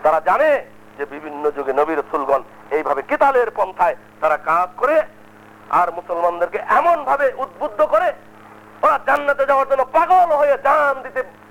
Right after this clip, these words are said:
এসে যায় ময়দানে, আর তখন আমরা তাদের সাথে পারি না। মুসলমানরা জান দিতে চায় কেন? জান্নাতে যাবে।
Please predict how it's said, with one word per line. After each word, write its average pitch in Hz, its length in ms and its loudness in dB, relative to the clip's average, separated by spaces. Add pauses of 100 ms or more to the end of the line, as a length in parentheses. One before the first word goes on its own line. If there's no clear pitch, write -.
(120)
এসে 214 140 -2
যায় 190 240 2 (120)
ময়দানে, 165 400 0 (300)
আর 226 220 2
তখন 208 180 -4
আমরা 180 200 0
তাদের 151 240 -4
সাথে 147 140 -8
পারি 123 240 -4
না। 104 100 -16 (1500)
মুসলমানরা 170 560 0
জান 156 240 -2
দিতে 156 220 -14
চায় 165 180 0
কেন? 202 180 0 (1400)
জান্নাতে 131 400 0
যাবে। 92 160 -10